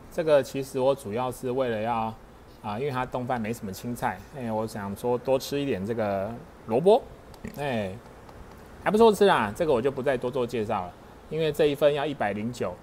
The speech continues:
呃，是有点小贵哦，所以其实我没有很建议大家点，只是单纯我爱吃萝卜而已。这一家呢，以两百二十块简单的这个冻饭，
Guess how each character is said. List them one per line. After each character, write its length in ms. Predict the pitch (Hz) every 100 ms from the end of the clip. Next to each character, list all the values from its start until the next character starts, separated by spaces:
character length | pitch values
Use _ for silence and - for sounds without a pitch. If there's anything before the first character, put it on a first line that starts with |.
| - - - -
呃， 240 | 120 110 113
是 140 | -
有 80 | 165
点 140 | 143
小 220 | 147 110 95
贵 240 | 135 107 - - - -
哦， 200 | 113 98
所 140 | 113 131
以 240 | 139 120
其 140 | 107
实 120 | 165 202
我 100 | 156
没 100 | 147
有 80 |
很 100 | 156
建 160 | 113 139
议 60 | 135
大 100 | 120
家 160 | 120
点， 200 | 117 92
只 160 | 87 113
是 80 | 143
单 180 | 143
纯 160 | 139 117
我 100 | 98
爱 120 | 110
吃 160 | 101 110
萝 160 | 98
卜 180 | 92 90
而 40 | -
已。 40 | 95 - - - - - - - - - - - - - - - - - -
这 160 | - 196
一 60 |
家 200 | 202 202
呢， 600 | 202 175 165 160 160 160 170 - - -
以 180 | 143 135
两 180 | 135 160
百 180 | 147 131
二 140 | 156
十 120 | -
块 340 | 127 147 113 101
简 200 | - 120
单 220 | 127 151 160
的 120 | 139
这 100 | 151
个 300 | 135 120 113
冻 280 | - 139 120
饭， 220 | 131 107